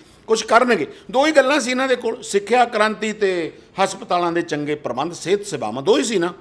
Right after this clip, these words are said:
ਆਹ ਮਹੱਲਾ ਕਲੀਨਿਕ ਬਣਾਤੇ ਬੁਰਸ਼ ਮਾਰ ਕੇ, ਉਹ ਸਾਡੇ ਪਿੰਡਾਂ ਦੇ ਅੰਦਰ ਜਿਹੜੀਆਂ ਡਿਸਪੈਂਸਰੀਆਂ, ਉੱਥੇ ਡਾਕਟਰ ਹੈ ਨਹੀਂ ਗੇ।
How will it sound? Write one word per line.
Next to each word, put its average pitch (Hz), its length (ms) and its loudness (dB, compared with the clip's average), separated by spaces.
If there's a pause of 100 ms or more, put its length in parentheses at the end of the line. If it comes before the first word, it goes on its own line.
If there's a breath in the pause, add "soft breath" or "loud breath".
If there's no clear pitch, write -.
(300)
ਆਹ 180 80 2
ਮਹੱਲਾ 196 280 0
ਕਲੀਨਿਕ 160 380 -2
ਬਣਾਤੇ 156 540 -4 (180 loud breath)
ਬੁਰਸ਼ 151 300 -2
ਮਾਰ 139 260 -2
ਕੇ, 143 300 -8 (200 loud breath)
ਉਹ 147 60 -4
ਸਾਡੇ 147 300 -2
ਪਿੰਡਾਂ 143 320 -4
ਦੇ 143 120 -4
ਅੰਦਰ 147 180 -4
ਜਿਹੜੀਆਂ 147 320 -6
ਡਿਸਪੈਂਸਰੀਆਂ, 143 600 -6
ਉੱਥੇ 196 140 -4
ਡਾਕਟਰ 185 300 -4
ਹੈ 180 140 -6
ਨਹੀਂ 202 140 -8
ਗੇ। 190 80 -14